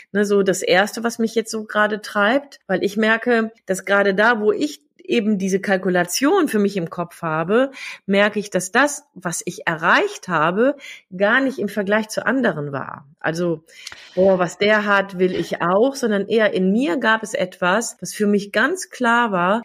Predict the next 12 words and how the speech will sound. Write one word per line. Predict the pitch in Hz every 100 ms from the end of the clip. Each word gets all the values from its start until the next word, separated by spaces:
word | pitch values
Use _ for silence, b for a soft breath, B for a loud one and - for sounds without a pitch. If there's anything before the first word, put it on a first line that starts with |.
| -
das | 196 190
ist | 190
etwas, | - 190 190 196
was | 180
du | - 160
gut | 175 240 302
kannst, | - 240 226 -
Birgit, | 190 170 185 196
und | - 165
das | 175 -
möchtest | 185 190 185 -
du | 180 175